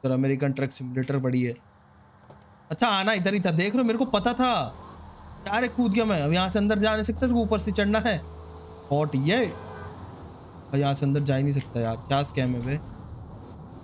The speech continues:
मिठाई ना बे, ये, ये है ना, ए, रुक, ये है ना, यहाँ से जा सकता हूँ ना।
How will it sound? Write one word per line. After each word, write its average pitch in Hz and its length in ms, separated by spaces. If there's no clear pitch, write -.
मिठाई 151 200
ना 277 180
बे, 180 140
ये, 151 340
ये 208 80
है 240 120
ना, 170 420
ए, 220 100
रुक, 233 160
ये 185 60
है 247 120
ना, 151 380
यहाँ 139 160
से 185 100
जा 190 140
सकता 226 280
हूँ 254 80
ना। 202 80